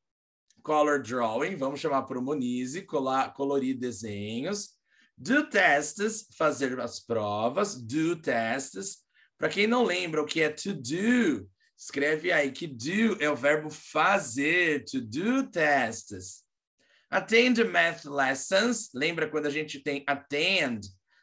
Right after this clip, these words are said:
Não é o verbo atender o telefone. To attend é participar de uma aula. Isso é attend a lesson.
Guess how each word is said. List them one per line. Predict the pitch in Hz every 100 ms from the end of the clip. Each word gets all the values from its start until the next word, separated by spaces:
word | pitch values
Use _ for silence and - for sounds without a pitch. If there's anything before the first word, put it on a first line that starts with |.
| _
Não | 240 233
é | 165
o | 170
verbo | 131 131 135 143 -
atender | 151 147 - 185 151 123 135
o | 147
telefone. | 147 160 202 - 160 160 151 120 95 _ _ _
To | 220
attend | 214 - 190 214 190 139 117
é | 156
participar | 156 - 196 226 240 226 214 - - - 156 156 147
de | 151
uma | 156 156
aula. | 135 120 131 117 104 101
Isso | 135 -
é | 147
attend | 151 151 - 139 139 135 151
a |
lesson. | 147 127 139 - 131 98